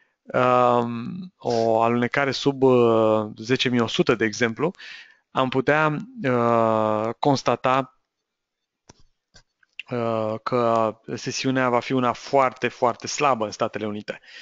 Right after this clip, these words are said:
Dar până una alta, acest scenariu este doar alternativ și,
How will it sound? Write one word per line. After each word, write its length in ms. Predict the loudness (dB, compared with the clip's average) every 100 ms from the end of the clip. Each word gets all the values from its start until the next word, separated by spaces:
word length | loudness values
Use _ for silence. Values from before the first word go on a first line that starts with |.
| -20 -20 -20
Dar 200 | -4 -4
până 200 | 0 2
una 180 | 4 4
alta, 460 | 0 0 2 4 2
acest 240 | 2 0
scenariu 280 | -2 0 0
este 180 | -2 -4
doar 280 | -2 -2 -2
alternativ 1040 | -4 -2 -2 -2 -4 -6 -4 -4 -6 -14 -14
și, 320 | -12 -8 -10